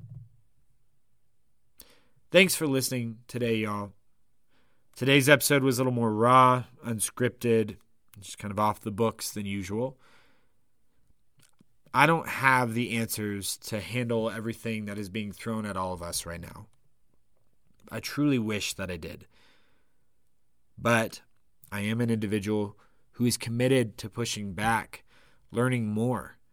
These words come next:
and having more critical conversations about why everyone can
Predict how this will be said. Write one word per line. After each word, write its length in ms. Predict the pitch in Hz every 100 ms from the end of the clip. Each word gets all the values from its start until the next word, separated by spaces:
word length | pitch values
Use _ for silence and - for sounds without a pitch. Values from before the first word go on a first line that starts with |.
| _ _ _ _ _ -
and 100 | 107
having 580 | 107 113 135 139 135 120
more 300 | 117 127 131
critical 460 | - 139 127 117
conversations 840 | 113 113 110 - 110 98 104 98 -
about 260 | 95 101 98
why 540 | 101 107 107 110 110
everyone 420 | - 110 107 104 98
can 580 | - - 131 131 127